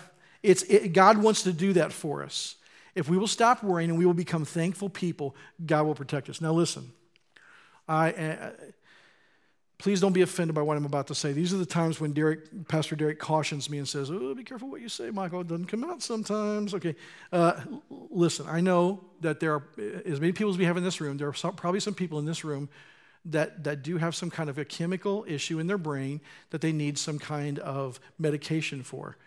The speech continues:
I understand that. I acknowledge that. But when I look at the vast number of people in our culture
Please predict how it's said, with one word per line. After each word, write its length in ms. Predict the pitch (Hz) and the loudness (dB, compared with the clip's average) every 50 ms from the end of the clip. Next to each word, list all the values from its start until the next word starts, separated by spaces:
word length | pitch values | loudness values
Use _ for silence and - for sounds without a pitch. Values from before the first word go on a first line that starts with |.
| _ _ _ _ _ | _ _ _ _ _
I 120 | - 147 147 | -4 -4 -2
understand 520 | 139 147 147 - - - 185 185 185 180 | -2 -4 -4 -6 -4 -2 -2 0 0 2
that. 260 | 180 185 180 185 202 - | 2 2 2 0 -2 -2
I 120 | - 156 | -2 -4
acknowledge 580 | 143 123 147 151 147 143 139 135 139 135 - - | -4 -2 -2 -2 0 0 0 -2 -4 -8 -8 -8
that. 340 | 143 127 123 139 165 - - _ _ _ _ _ - - - - - - - - _ _ | -8 -8 -8 -10 -12 -16 -20 _ _ _ _ _ -20 -20 -20 -20 -20 -20 -20 -20 _ _
But 80 | - 139 | -6 -4
when 180 | 139 151 156 170 | -2 0 2 2
I 140 | 196 214 | 4 4
look 640 | 226 233 220 208 202 214 190 151 - - - - - - - - - _ _ - _ - | 2 2 2 4 4 6 4 4 2 -4 -8 -14 -16 -16 -16 -16 -20 _ _ -20 _ -10
at 140 | 160 143 | -6 -6
the 80 | - 143 | -6 -6
vast 680 | 131 123 123 160 151 147 160 180 202 - - - - | -6 -2 0 0 2 2 0 0 -2 -4 -6 -6 -6
number 380 | 175 165 165 160 160 165 156 151 | -4 -4 -4 -4 -4 -4 -4 -4
of 180 | 139 - - | -6 -6 -10
people 640 | - - - 170 160 165 160 - - - 50 - - - | -12 -6 -4 -2 -2 -2 -4 -8 -12 -12 -12 -12 -12 -10
in 160 | - 147 151 - - 156 | -8 -8 -8 -6 -6 -6
our 560 | 143 139 151 165 170 185 196 196 202 214 - - - _ _ - | -4 -2 -2 0 0 0 0 -2 -2 -4 -8 -14 -20 _ _ -14
culture 840 | - - - 180 175 170 147 - - - - - 52 - - - | -12 -6 -4 -2 -2 -2 -2 -4 -8 -10 -10 -10 -12 -14 -14 -18